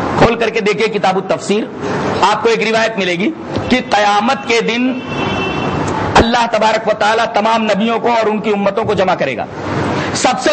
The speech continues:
پہلے نوح علیہ السلام کو بلایا جائے گا اور پوچھا جائے گا، "حل بلغت،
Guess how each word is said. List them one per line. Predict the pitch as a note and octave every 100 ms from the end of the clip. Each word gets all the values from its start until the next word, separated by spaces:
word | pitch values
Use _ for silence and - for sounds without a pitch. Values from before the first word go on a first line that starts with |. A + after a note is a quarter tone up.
| D4
پہلے | D4 D4+
نوح | D4 D4 D4
علیہ | D4+
السلام | B3+ C#4 C#4+
کو | C4+ D4
بلایا | D4 C#4
جائے | B3 F#3+ D#3
گا | F3 - - - C#4+ - - - - - - -
اور | A#3 D4 B3+ - - - - - - C#3+ - - - - - - -
پوچھا | - A#3 C4+
جائے | C#4 C#4 C#4+
گا، | C#4+ C#4+ - - - -
"حل | C#4 D4+
بلغت، | B3 C#4+ C#4+ C#4+ C#4+ C#4 D4